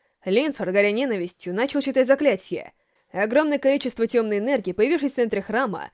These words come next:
хлынуло к Линфорду. Что это? Выглядит, словно храм наполняет Линфорда силой. Это работа темных кристаллов? Нехорошо это.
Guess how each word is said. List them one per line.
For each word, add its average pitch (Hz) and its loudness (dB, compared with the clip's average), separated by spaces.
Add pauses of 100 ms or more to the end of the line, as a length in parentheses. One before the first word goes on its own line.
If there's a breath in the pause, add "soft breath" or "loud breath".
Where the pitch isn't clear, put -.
(220)
хлынуло 262 2
к 277 -4
Линфорду. 196 -2 (480)
Что - 2
это? - 0 (460)
Выглядит, 262 0
словно 277 0
храм 269 -2
наполняет 220 0
Линфорда 262 0
силой. 214 -6 (480)
Это 196 -2
работа 226 4
темных 240 0
кристаллов? 226 -4 (560)
Нехорошо 214 0
это. 269 -2